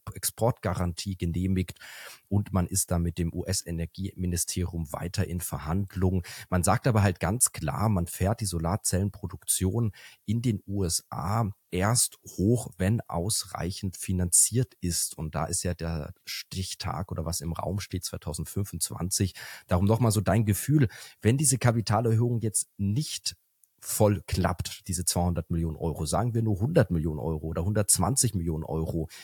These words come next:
wie knapp wird es denn dann deiner Einschätzung nach? Hängt dann dieses ganze Konstrukt, die ganze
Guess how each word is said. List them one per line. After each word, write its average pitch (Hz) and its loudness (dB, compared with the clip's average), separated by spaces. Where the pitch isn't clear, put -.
wie 117 -2
knapp 101 0
wird 92 0
es 87 2
denn 80 -2
dann 73 -4
deiner 82 0
Einschätzung 80 -2
nach? - -6
Hängt 123 0
dann 107 2
dieses 95 -4
ganze 135 0
Konstrukt, - 0
die - -10
ganze 110 0